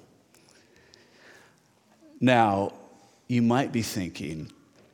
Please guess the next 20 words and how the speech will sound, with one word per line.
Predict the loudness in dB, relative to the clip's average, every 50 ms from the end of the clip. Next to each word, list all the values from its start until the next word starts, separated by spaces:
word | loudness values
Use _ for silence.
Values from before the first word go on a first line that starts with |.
| _ _ -16 -16 -16 _ _ _ _ _ _ _ _ _ -12 -4
"That | 0 2 2 2 2
really | 2 0 0 0 -2
shouldn't | -2 -2 -2 -2 -4 -4 -2
be | -2 -2
all | -2 0
that | 0 -2 -2 -2
controversial." | -4 -4 -4 -4 -4 -6 -4 -4 -4 -4 -4 -6 -6 -6 -8 -8 -10 -14 -20 -20 -20 _ _ _ _ _ _ _ _ _ _ _ _ _ _ _ -14 -14 -14 -14 -16 -20 -20 -20 -20 _ _ _ _ _ _ -4
Okay, | -4 -4 -4 -2 -4 -4 -2 -4 -6 -8 -8 -12 -16 -20 -20 -20 -20 -20 -20 _ _ -20 -16 -12 -8
granted. | -6 -4 -4 -6 -6 -6 -6 -6 -6 -6 -8 -10 -12 -16 -18 -20 -20 -20 -18 -18 -18 -18 -18 -18 -18 -18 -18 -20 -20 -20 -20 _ _ _ _ _ _ _ -10
But | -4 0 2 2 4
let's | 6 4 4 4 4 0 2
think | 4 4 4 4
about | 4 4 4 2 4
the | 4 4
world | 4 6 6 6 6 6 6 6 4 4 2 -2 -4 -2
in | 0 2 2 2 2 2
which | 2 2 2 2 0 0 0 0 -2 -6 -10 -20 -20 _ _ -20 -12 -6
the | -2 -2 -2
Bible | -2 -2 -2 -2 -4 -4 -6 -8 -8
is | -8 -10 -10 -12